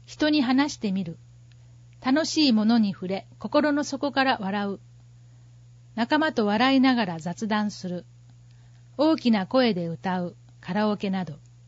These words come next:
気晴らしにちょっと外出する。趣味に没頭する。新しいコレクションを始めてみる。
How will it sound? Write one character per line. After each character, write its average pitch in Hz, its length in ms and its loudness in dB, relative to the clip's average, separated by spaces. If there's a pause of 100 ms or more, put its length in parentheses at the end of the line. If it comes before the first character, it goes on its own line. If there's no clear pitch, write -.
(760)
気 254 140 0
晴 294 120 4
ら 294 120 2
し 285 140 -4
に 262 140 2
ち 302 100 0
ょ - 40 2
っ - 20 0
と 202 200 -4
外 180 220 -4
出 - 240 -10
す 175 180 -10
る。 170 160 -10 (880)
趣 - 240 -4
味 311 100 2
に 220 120 4
没 165 300 -8
頭 220 220 0
す - 160 -12
る。 170 180 -8 (1120)
新 294 360 2
し 294 260 0
い - 40 -4
コ 214 120 -4
レ 254 120 2
ク - 80 -18
シ - 160 -2
ョ 196 60 -2
ン 170 160 -4
を 165 40 -6
始 165 280 -4
め 208 120 2
て 196 140 -4
み 185 120 -2
る。 151 140 -10